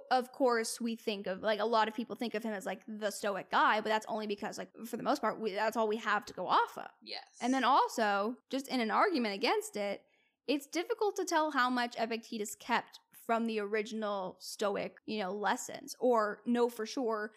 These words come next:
Speaker 1: the extent to which he innovated Stoicism himself, like, how much he made up or added to that, which is very similar to how we've, like, come to understand Socrates, because everything we know about Socrates, we have to believe out of the words of Plato, because Socrates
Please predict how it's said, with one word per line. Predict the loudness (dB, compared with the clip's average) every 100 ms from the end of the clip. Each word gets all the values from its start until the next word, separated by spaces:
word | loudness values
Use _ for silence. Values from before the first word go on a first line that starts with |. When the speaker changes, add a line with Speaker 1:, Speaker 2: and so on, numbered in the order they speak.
| -20 _ -6
Speaker 1:
the | -4
extent | -4 -6 -2 -2 -4
to | -6
which | -4 -4
he | -6 -8 -6
innovated | 0 2 4 4 4 2 0
Stoicism | -2 0 2 0 -2 -2 -6 -8
himself, | -6 -4 0 0 -2 -12 _ _
like, | -6 0
how | 2
much | 2 2
he | 2 2 4
made | 2 2
up | 2 0
or | -4 -2
added | 0 -2 -6
to | -10
that, | -12 -12 -18 -10 -4
which |
is | -2
very | 2 4 4
similar | 0 0 0 0 0 -4
to | -4
how | 2 2
we've, | 2 -4 -6
like, | -4 -4 -4
come | -4 -2
to | -2
understand | -4 -6 -6 -4
Socrates, | 0 2 2 -4 -10 -8
because | -4 0
everything | 2 2 0
we | 0
know | 0 2
about | 2 0
Socrates, | 4 4 4 -2 -4 -6 _ _ -2
we | 2
have | 2
to | 0
believe | -2 -2 0
out | 2 2
of | 0
the |
words | -2 -4
of | -8 0
Plato, | 2 2 0 -6 _ -4
because | -2 0
Socrates | 0 -2 -4 -4 -4 -4 -10